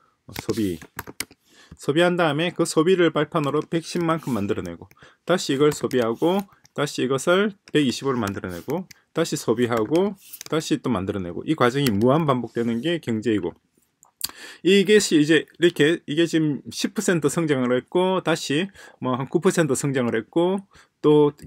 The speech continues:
이게 경제 성장이라고 하는 거잖아요. 경제 성장이라고 하는 것은 기존의 상품들을 소비해서 더 많은 상품을 생산하는 것.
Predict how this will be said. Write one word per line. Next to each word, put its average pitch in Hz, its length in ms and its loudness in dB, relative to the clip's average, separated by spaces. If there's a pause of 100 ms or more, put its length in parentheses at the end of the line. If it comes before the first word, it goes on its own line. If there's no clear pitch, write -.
이게 143 240 -2
경제 123 320 4
성장이라고 113 580 0
하는 95 140 -8
거잖아요. 98 400 -8 (200)
경제 143 280 0
성장이라고 175 500 0
하는 151 180 -4
것은 180 380 -4 (420)
기존의 196 400 4
상품들을 160 540 0
소비해서 143 760 0
더 175 220 6
많은 160 440 0
상품을 156 480 -4
생산하는 113 540 -4
것. 82 140 -8